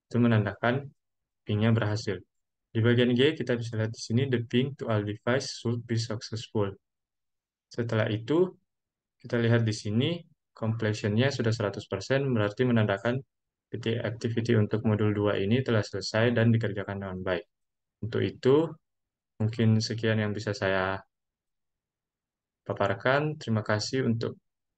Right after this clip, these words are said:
perhatiannya. Dan mohon maaf bila ada salah kata,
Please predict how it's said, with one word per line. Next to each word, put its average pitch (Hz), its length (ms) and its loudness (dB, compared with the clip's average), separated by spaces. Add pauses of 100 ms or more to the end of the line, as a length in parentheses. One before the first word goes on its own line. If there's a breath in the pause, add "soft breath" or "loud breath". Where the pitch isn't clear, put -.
perhatiannya. 95 680 -2 (640)
Dan 113 160 4
mohon 107 160 6
maaf 104 320 0
bila 104 160 2
ada 95 180 0 (720)
salah 95 320 -2
kata, 127 560 0